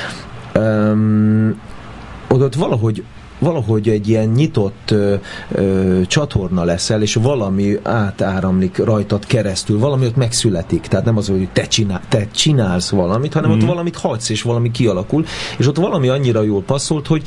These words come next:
Speaker 1: hogy megéreztem azt, hogy tényleg milyen jó ott erről beszélni, stb. És akkor beleszerettem, és azt mondtam, hogy színész leszek. És még akkor este, ott, amikor véget ért a nyitott óra, akkor mondta anyám, hogy, mondtam a Margitnak, meg anyámnak, hogy, hogy én ez akarok lenni, és mondta anyám, hogy jó, hát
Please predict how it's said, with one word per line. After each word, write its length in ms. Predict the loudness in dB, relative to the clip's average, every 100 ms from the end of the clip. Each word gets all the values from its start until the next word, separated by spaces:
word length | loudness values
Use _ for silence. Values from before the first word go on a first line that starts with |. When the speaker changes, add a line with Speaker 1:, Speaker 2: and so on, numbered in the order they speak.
| -8 -12 -2
Speaker 1:
hogy 140 | 0
megéreztem 640 | 2 2 0 0 -2 0 0
azt, 140 | 0
hogy 100 | -2 0
tényleg 340 | -2 0 -2
milyen 260 | -2 0 0
jó 280 | 2 0 -2 -8 -10 -12 -12 -12 -2
ott 280 | -2 -2 -6 -2
erről 340 | 0 2 2
beszélni, 520 | 0 -2 0 0 0
stb. 300 | 0 0 0
És 120 | 0 0
akkor 160 | 0
beleszerettem, 560 | 0 -2 -2 -2 -2 -2
és 100 | -2
azt 100 | 0
mondtam, 200 | 0 2
hogy 100 | 0
színész 360 | 0 0 0
leszek. 300 | -4 -4 -2
És 120 | -2 2
még 240 | 2 2
akkor 400 | -2 -2 -2 -2
este, 480 | 0 -2 -2 -4 -6 -8 -12 -10 -8 -4
ott, 220 | -2 0
amikor 240 | -2 0
véget 320 | 0 0 -2
ért 140 | -2 0
a 40 |
nyitott 300 | 0 0 0
óra, 160 | 0 0
akkor 220 | -2 0
mondta 360 | 0 0 0 0
anyám, 360 | 0 2 0 2
hogy, 300 | 0 0 0
mondtam 220 | 0 2 2
a 60 |
Margitnak, 500 | 2 0 0 0 0
meg 140 | 0 0
anyámnak, 340 | 0 0 0
hogy, 180 | -2 -2
hogy 180 | 0 2
én 100 | 2
ez 120 | 0
akarok 320 | -2 -2 0
lenni, 180 | 0 0
és 100 | 0
mondta 240 | -2 0
anyám, 160 | 2 2
hogy 140 | 2 2
jó, 200 | 2 2
hát 260 | -2 -4